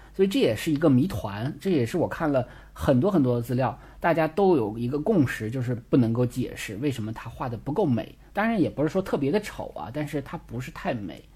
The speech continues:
啊。呃，这幅画呢，因为它有一个特点，就是它要挂在，呃，这幅画要挂在一个墙上，挂得很高。那么这幅画呢，因为它挂得比较高，所以呢，这幅画实际上我们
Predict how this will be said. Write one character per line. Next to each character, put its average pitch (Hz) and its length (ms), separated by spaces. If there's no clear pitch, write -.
啊。 92 180
呃， - 100
这 277 120
幅 226 80
画 214 220
呢， 151 80
因 151 80
为 190 200
它 208 240
有 151 120
一 92 100
个 127 120
特 185 200
点， 107 200
就 139 120
是 139 140
它 - 180
要 165 120
挂 147 240
在， 131 280
呃， 120 200
这 240 200
幅 127 80
画 123 220
要 135 100
挂 139 200
在 131 100
一 120 100
个 127 220
墙 110 300
上， 151 140
挂 143 180
得 143 80
很 120 160
高。 123 280
那 208 100
么 196 140
这 240 220
幅 165 120
画 170 220
呢， 131 220
因 175 200
为 143 300
它 165 80
挂 185 240
得 151 100
比 123 160
较 135 140
高， 160 340
所 147 240
以 175 180
呢， 117 140
这 156 140
幅 127 120
画 143 200
实 123 160
际 156 120
上 135 280
我 113 120
们 92 200